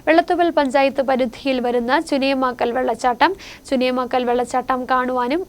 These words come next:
ആസ്വദിക്കുവാനും ധാരാളം സഞ്ചാരികളാണ് എത്തുന്നത്. വെള്ളച്ചാട്ടങ്ങളാൽ സമ്പന്നമാണ് ഇടുക്കി. സഞ്ചാരികൾ എത്തുന്നതും എത്താത്തതുമായ ധാരാളം വെള്ളച്ചാട്ടങ്ങൾ ഇടുക്കിയിലുണ്ട്. അത്തരത്തിൽ സഞ്ചാരികളുടെ മനസ്സ് കീഴടക്കുന്ന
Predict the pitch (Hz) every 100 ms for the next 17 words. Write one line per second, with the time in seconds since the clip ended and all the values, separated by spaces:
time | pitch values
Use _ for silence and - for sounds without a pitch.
0 | - 277 277 294 254 269 254 269 302 -
1 | 262 285 285 277 - - 269 311 302 262
2 | 254 247 - 240 247 247 240 403 - -
3 | 339 370 403 403 427 415 403 403 415 392
4 | - 285 277 311 311 339 339 330 285 262
5 | 233 - 339 392 - 285 262 262 277 277
6 | 302 - 254 240 277 269 269 294 285 -
7 | 240 - 262 269 262 277 277 285 285 -
8 | 220 247 254 262 285 277 277 277 302 277
9 | 294 285 247 - 262 226 - 254 254 247
10 | 285 392 - 370 440 440 - 415 - -
11 | 254 262 320 330 330 349 349 349 - 262
12 | 254 269 - 320 320 302 311 302 302 302